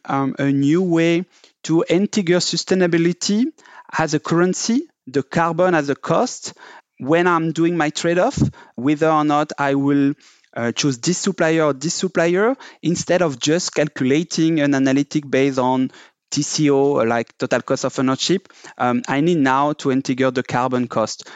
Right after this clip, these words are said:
Because I am committed to net zero, uh,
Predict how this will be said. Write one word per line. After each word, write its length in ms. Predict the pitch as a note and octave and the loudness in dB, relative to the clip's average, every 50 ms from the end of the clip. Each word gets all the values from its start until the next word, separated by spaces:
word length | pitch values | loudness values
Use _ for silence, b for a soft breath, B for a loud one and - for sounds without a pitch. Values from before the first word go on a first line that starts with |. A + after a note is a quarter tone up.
| B _ - | B _ -2
Because 340 | - - - A3 G#3+ A3+ A3 - - | -2 0 2 2 0 0 -2 -4 -4
I 140 | C#3+ C#3 | -2 0
am 320 | D3 D3+ D#3 D#3+ E3 E3 D#3 b b b b b b | 0 2 0 0 0 -2 -6 b b b b b b
committed 500 | - - C3+ B2+ - A3+ - - - C#3 - - - | -2 -2 0 2 0 0 0 0 -2 -2 -2 -4 -4
to 120 | - C#3 B2+ | -2 0 2
net 200 | C3 C3 C3 B2 | 2 0 0 0
zero, 380 | B2+ C3+ C3+ C#3+ G3 E4 F4+ - _ _ _ _ b b b b b | 0 2 2 2 2 0 -2 -6 _ _ _ _ b b b b b
uh, 140 | b - C3 | b -4 -2